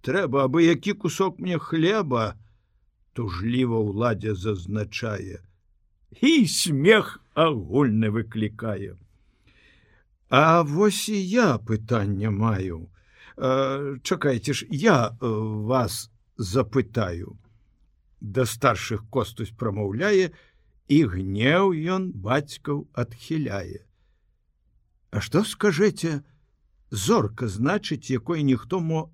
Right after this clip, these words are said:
і не бачыць? Яна маланкай мігатнецца і згасне. Дзе ж яна дзяецца? І да зямлі не далятае, а проста дзесь яна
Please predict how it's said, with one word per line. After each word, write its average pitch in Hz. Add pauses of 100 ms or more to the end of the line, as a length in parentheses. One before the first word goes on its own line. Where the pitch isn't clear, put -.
і 135
не 156
бачыць? - (760)
Яна 190
маланкай 147
мігатнецца 139
і 196
згасне. 113 (1300)
Дзе 170
ж 131
яна 120
дзяецца? 104 (760)
І 139
да 156
зямлі 185
не 254
далятае, 127 (380)
а 143 (200)
проста 175
дзесь 131
яна 160